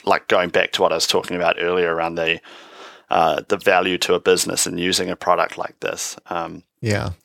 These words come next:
Speaker 1: they
Speaker 2: And it looks
Speaker 1: see
Speaker 2: like
Speaker 1: that.
Speaker 2: there's, yeah, it looks like there's almost no friction in actually integrating this too. So, I mean, there's not, I don't think there's a, there's a huge cost to you just, you know, trying this thing out. I mean, you have a, you have a thirty-day free trial, and then the actual integration cost, it, it looks like something that c-, you could do in a single check-in.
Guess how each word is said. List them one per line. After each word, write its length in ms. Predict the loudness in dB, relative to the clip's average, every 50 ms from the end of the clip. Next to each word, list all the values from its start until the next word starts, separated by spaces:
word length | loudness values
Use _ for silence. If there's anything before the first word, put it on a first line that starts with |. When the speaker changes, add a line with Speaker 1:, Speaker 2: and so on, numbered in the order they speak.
| _ 0
Speaker 1:
they 100 | 2 4
Speaker 2:
And 80 | 4 6
it 40 | 4
looks 140 | 4 4 4
Speaker 1:
see 60 | 2
Speaker 2:
like 80 | 2 4
Speaker 1:
that. 60 | 4
Speaker 2:
there's, 500 | 6 6 6 6 4 4 0 -2 -2 -2 2
yeah, 160 | 4 6 6
it 40 | 6
looks 160 | 6 4 4 4
like 100 | 4 4
there's 140 | 4 4
almost 240 | 4 6 4 4 4
no 100 | 4 2 2
friction 400 | 2 2 0 2 2 0 0 0
in 100 | 0 0
actually 300 | 0 0 2 0 0 0
integrating 440 | 0 0 2 2 2 2 2 0 -4
this 120 | -4 -4
too. 260 | 0 2 2 2 2
So, 160 | 2 0 0 0
I 40 |
mean, 120 | 0 0 0
there's 180 | 0 0 2
not, 260 | 4 4 4 2 0 -4 -18 -20 -20 _ _ 0
I 40 | 2
don't 160 | 4 4 6
think 180 | 6 4 4 4
there's 200 | 4 4 4 6
a, 240 | 6 6 6 4 2 -2 _ _ _ _ 2
there's 140 | 4 4 6
a 40 | 4
huge 480 | 4 4 4 4 6 6 6 4 2
cost 420 | 0 0 2 4 4 4 4 4 2
to 60 | 4
you 180 | 4 6 4 4
just, 340 | 4 2 0 0 -2 -2 0
you 80 | 0
know, 160 | 2 2 2 0
trying 420 | 0 2 2 4 4 4 2 2
this 140 | 2 0 2
thing 200 | 2 2 2 2
out. 460 | 4 4 4 4 4 2 0 -4 -8 -4
I 80 | -2 0
mean, 120 | 2 2 4
you 80 | 4
have 140 | 4 6 6
a, 140 | 6 4 4 4
you 60 | 2
have 100 | 2 4
a 40 | 4
thirty-day 600 | 6 6 6 6 4 4 2 4 4 4 4 6
free 180 | 4 4 4 4
trial, 560 | 4 4 6 6 6 6 6 4 4 0 -2 _ _ _ _ 0
and 140 | 4 4
then 80 | 6 6
the 120 | 6 4
actual 280 | 4 4 2 2 2 2
integration 540 | 4 2 2 4 6 6 6 6 4 2 2
cost, 280 | 4 4 4 4 4
it, 160 | 2 0 0 2
it 60 | 4
looks 180 | 4 4 4
like 140 | 4 2 4
something 320 | 2 2 2 4 4 2 2
that 160 | 2 2 0
c-, 100 | -2 -2
you 140 | -2 0 2
could 140 | 2 4
do 140 | 6 6 6
in 80 | 6 4
a 40 | 4
single 280 | 2 4 4 4 4 4
check-in. 560 | 4 4 4 4 4 2 2 2 2 0